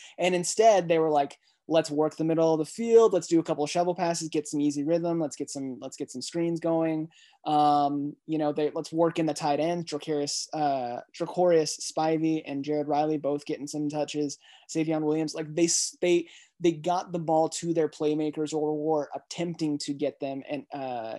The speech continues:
to them in the open field, make the def-, make the defense really play sideline to sideline. All stuff that we had been expecting over the course of the offseason. It didn't work because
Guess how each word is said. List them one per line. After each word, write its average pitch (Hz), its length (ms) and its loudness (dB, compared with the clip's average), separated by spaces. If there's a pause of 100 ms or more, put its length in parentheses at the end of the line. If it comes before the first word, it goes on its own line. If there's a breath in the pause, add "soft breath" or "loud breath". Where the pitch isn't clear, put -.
to 156 140 -4
them 147 240 -2
in 165 200 -2
the 156 120 0
open 147 300 -2
field, 139 400 -4
make 151 220 -4
the 147 80 -4
def-, 147 400 -8
make 160 280 -2
the 156 80 -2
defense 147 460 -6
really 139 420 -6
play 135 300 -4
sideline 131 420 -4
to 123 60 -10
sideline. 123 600 -8 (460 soft breath)
All 165 240 6
stuff 165 300 2
that 151 160 4
we 151 120 2
had 151 120 -4
been 139 100 -4
expecting 156 420 -4
over 135 100 -4
the 143 60 -8
course 135 200 -4
of 135 60 -8
the 135 60 -2
offseason. 127 500 -6 (420)
It 180 100 -2
didn't 170 240 0
work 156 540 0
because 143 720 -2